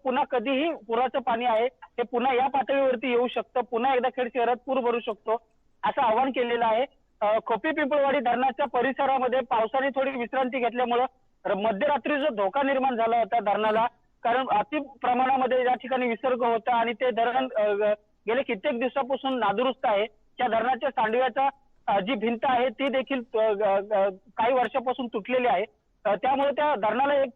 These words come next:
प्रकारचा धोका होता आणि शासनाने मध्यरात्री अलर्ट जारी केला होता. मात्र पावसाने विश्रांती घेतल्यामुळे त्या धरणात येणाऱ्या पाण्याची आवक कमी झालेली आहे, त्याच्यामुळे त्या धरणाचा धोका तुर्तास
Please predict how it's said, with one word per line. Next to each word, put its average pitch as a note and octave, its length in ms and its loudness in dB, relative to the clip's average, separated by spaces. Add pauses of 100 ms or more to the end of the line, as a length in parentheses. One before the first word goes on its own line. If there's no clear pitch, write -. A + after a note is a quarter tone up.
प्रकारचा C4 360 0
धोका G#3 300 0
होता B3 180 0
आणि C4 160 0
शासनाने B3+ 380 0
मध्यरात्री B3 560 0
अलर्ट A#3+ 300 2
जारी A#3+ 240 0
केला A3+ 200 0
होता. G#3 180 0 (460)
मात्र A3+ 220 -2
पावसाने D4 480 0
विश्रांती C#4 460 -2
घेतल्यामुळे C4 480 0
त्या B3+ 140 -2
धरणात A#3 380 0
येणाऱ्या B3+ 280 0
पाण्याची A#3 360 -2
आवक A3 380 2
कमी B3 220 -2
झालेली A3+ 300 0
आहे, G3+ 200 2 (600)
त्याच्यामुळे C#4 420 0
त्या C#4 140 0
धरणाचा A#3+ 380 0
धोका G#3 280 0
तुर्तास B3 400 -2